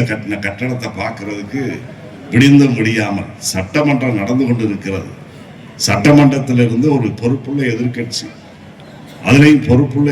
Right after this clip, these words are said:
எதிர்க்கட்சின்னு சொல்லும்போது எதிர்க்கட்சின்னு சொல்ல மாட்டார், பிரதான எதிர்க்கட்சி நான் தான், நான் தான் சொல்லுவேன். நீ உட்கார்ந்து இங்க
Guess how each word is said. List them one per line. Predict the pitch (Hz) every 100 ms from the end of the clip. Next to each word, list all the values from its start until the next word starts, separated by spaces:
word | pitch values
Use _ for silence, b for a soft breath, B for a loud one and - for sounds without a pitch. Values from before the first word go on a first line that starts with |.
| 131
எதிர்க்கட்சின்னு | 131 127 123 131 127 113
சொல்லும்போது | 117 104 110 123
எதிர்க்கட்சின்னு | 143 139 - 139 127 123 123
சொல்ல | 117 110
மாட்டார், | 110 107 104 -
பிரதான | 117 143 160 160 165 151
எதிர்க்கட்சி | 135 131 123 117 - 101 - - - - - 104
நான் | 120 127
தான், | 123 120 107
நான் | 113 120
தான் | 120 113 113
சொல்லுவேன். | 98 101 98 95 -
நீ | 110 147 127
உட்கார்ந்து | - 139 143 139
இங்க | 127